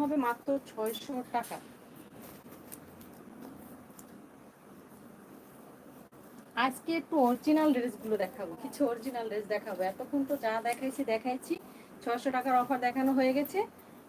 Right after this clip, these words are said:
এবার দেখাবো অরিজিনাল কিছু ড্রেস, একটু দামের ভিতরে,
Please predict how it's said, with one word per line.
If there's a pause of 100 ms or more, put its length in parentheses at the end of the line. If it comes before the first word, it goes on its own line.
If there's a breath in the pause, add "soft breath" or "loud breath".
(140)
এবার (100)
দেখাবো (120)
অরিজিনাল (100)
কিছু (100)
ড্রেস, (220)
একটু (160)
দামের
ভিতরে,